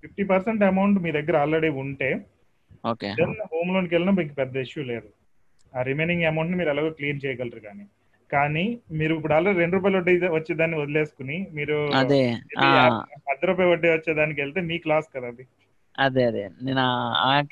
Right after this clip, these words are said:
Speaker 2: ఆ, ఆ కేసులో నాకు చాలా ఇది అనిపిస్తుంది మరి.
Speaker 1: Yeah.
Speaker 2: కొంచెం ఆగేస్తే
Speaker 1: So
Speaker 2: ఇంకా టూ, త్రీ ఇయర్స్ ఆగిపోతే ఇక్కడ ట-, టూ రూపీస్ వడ్డీ వస్తున్నది నాకు పెరిగిపోతా ఉంటది. అప్పుడు బెనిఫిట్ అవ్వచ్చు అని స్-, అనుకుంటున్నాను.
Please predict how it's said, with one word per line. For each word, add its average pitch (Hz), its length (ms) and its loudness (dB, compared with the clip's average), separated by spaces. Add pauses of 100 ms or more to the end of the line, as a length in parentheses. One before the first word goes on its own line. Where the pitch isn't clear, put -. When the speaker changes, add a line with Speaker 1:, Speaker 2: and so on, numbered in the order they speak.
(120)
Speaker 2:
ఆ, 131 200 4 (240)
ఆ 135 100 0
కేసులో 147 360 -4
నాకు 151 580 4 (880)
చాలా 135 140 6
ఇది 135 140 4
అనిపిస్తుంది 131 400 -2
మరి. 110 280 -4 (560)
Speaker 1:
Yeah. - 560 -10 (100)
Speaker 2:
కొంచెం 147 320 0
ఆగేస్తే 147 420 2
Speaker 1:
So - 0 -
Speaker 2:
ఇంకా 147 220 2
టూ, 151 240 -6
త్రీ 151 180 -6
ఇయర్స్ 160 240 2
ఆగిపోతే 139 500 -6 (720)
ఇక్కడ 135 280 0
ట-, 131 240 0
టూ 135 180 0
రూపీస్ 151 300 0
వడ్డీ 143 240 2
వస్తున్నది 139 400 0
నాకు 170 180 -2 (120)
పెరిగిపోతా 147 420 4
ఉంటది. 117 340 0 (280)
అప్పుడు 170 280 2
బెనిఫిట్ 156 320 4
అవ్వచ్చు 143 380 4
అని 143 240 -2
స్-, - 120 -12 (140)
అనుకుంటున్నాను. 120 640 -4